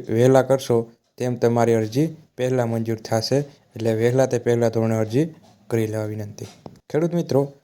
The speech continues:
અરજી સમયે સાથે રાખવાના ડોક્યુમેન્ટની વાત કરીએ તો આઠ, જેમાં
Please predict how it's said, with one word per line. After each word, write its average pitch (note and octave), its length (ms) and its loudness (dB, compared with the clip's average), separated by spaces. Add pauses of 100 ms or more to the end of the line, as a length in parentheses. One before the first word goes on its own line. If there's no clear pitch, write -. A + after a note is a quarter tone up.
(240)
અરજી C3+ 280 0
સમયે D3+ 340 0
સાથે C#3+ 340 0
રાખવાના D3 320 4
ડોક્યુમેન્ટની C#3+ 580 0
વાત C#3+ 220 2
કરીએ C#3 240 6
તો A#2+ 420 2 (600)
આઠ, C3+ 320 0 (520)
જેમાં B2+ 320 -2